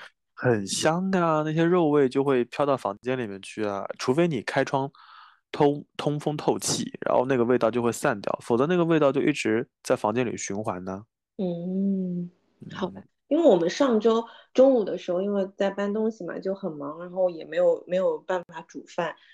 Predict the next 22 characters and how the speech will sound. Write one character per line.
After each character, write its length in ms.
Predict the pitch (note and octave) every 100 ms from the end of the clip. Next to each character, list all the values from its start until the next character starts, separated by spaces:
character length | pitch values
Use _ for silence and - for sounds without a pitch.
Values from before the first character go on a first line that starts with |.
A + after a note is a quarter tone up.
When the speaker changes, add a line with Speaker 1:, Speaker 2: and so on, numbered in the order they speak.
| _
Speaker 2:
然 120 | E3+
后 80 | E3
我 20 |
们 80 | F3
就 120 | F3
点 300 | F3+ F3 C3+
外 240 | D#3 D#3+ D3+
卖， 280 | D#3 D3+ D3+
我 180 | E3
就 380 | - E3 D#3 D3+
跟 200 | D3+ E3+
我 340 | E3 D3+ - - _ _ _
爸 120 | F3
妈 180 | F3 E3+
点 240 | E3+ D#3
了 460 | D#3 D3+ D3 D3 D#3
螺 260 | D#3+ D3
蛳 200 | - -
粉。 360 | G#3 F#3 C#3+ - - - _ _ _ -
<laughs> 380 | - - - -
然 200 | C4+ A3+
后 260 | - F4+